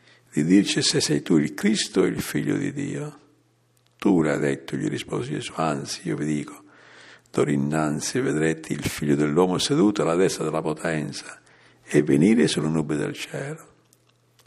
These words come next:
Allora il sommo sacerdote si stracciò le vesti dicendo: "Ha bestemmiato,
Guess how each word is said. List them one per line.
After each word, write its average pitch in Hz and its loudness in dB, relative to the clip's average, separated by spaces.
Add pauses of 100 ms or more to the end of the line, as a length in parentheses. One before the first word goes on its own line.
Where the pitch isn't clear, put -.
(580)
Allora 73 6
il - 4
sommo 78 4
sacerdote 127 2
si 120 -2
stracciò - -2
le - -2
vesti - -2
dicendo: 67 -4
"Ha - -4
bestemmiato, - -6